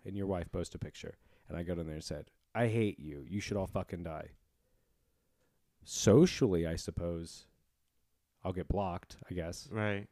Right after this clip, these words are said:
Speaker 1: But
Speaker 2: But, uh, outside of the digital era,
Speaker 1: what does that
Speaker 2: nothing.
Speaker 1: actually do? And I'm posting on a picture, so I'm not actually talking to you, 'cause I don't think, <laughs> I don't think the kind of person who would say that on a social media picture would be the same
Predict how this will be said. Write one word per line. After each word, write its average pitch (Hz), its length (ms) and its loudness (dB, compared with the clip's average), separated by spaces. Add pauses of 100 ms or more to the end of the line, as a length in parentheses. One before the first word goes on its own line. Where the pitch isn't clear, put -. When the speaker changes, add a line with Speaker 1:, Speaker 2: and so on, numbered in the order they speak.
(340)
Speaker 1:
But 95 220 0
Speaker 2:
But, 104 240 -2 (100)
uh, 95 300 -10
outside 104 480 -4
of 101 140 -4
the 104 80 -6
digital 104 420 -4
era, 104 400 0
Speaker 1:
what 98 120 4
does 95 100 6
that 90 80 4
Speaker 2:
nothing. 87 100 2
Speaker 1:
actually 92 320 0
do? 85 260 0 (140)
And 135 100 2
I'm 117 120 4
posting 131 320 4
on 95 80 2
a 80 40 -6
picture, 139 380 2
so - 160 2
I'm 101 60 4
not 104 160 2
actually 107 320 -2
talking 107 400 0
to 135 120 -2
you, 151 220 0 (160)
'cause 101 160 2
I 101 80 6
don't 107 180 2
think, 104 320 0
<laughs> - 400 -8 (280)
I 123 80 4
don't 123 120 6
think 123 140 4
the 113 60 4
kind 117 160 2
of 107 80 0
person 107 280 0
who 92 60 4
would 92 100 -2
say 101 140 4
that 95 200 2 (120)
on 98 160 -4
a 80 160 -6
social 95 380 2
media 85 240 0
picture 90 440 0
would 90 140 -2
be 92 120 4
the 82 100 -2
same 87 400 -4